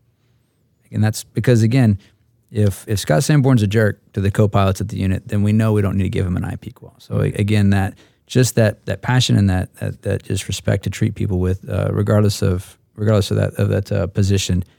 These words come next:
means the world. Uh, and that's, uh, that, that became his first stop. And again, one of the reasons we all loved him for sure. But beyond that too is to, is to not feel like you have to have all the answers either,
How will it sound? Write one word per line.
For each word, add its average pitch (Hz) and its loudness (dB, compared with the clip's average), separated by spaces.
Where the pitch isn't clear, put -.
means 127 4
the 113 6
world. 113 2
Uh, 95 0
and 98 2
that's, 104 0
uh, 95 2
that, 107 -6
that 110 -2
became 107 2
his 98 2
first 98 -2
stop. - -4
And 107 0
again, 95 -2
one 107 0
of 101 4
the 95 4
reasons 92 0
we 95 -4
all 92 2
loved 95 0
him 98 -4
for 101 -10
sure. 104 -2
But 123 0
beyond 143 6
that 120 2
too 113 2
is 98 0
to, 107 -2
is 110 0
to 110 2
not 120 2
feel 120 0
like 107 2
you 95 0
have 95 0
to - -14
have 87 -2
all 85 -4
the 80 -8
answers 85 -10
either, 85 -10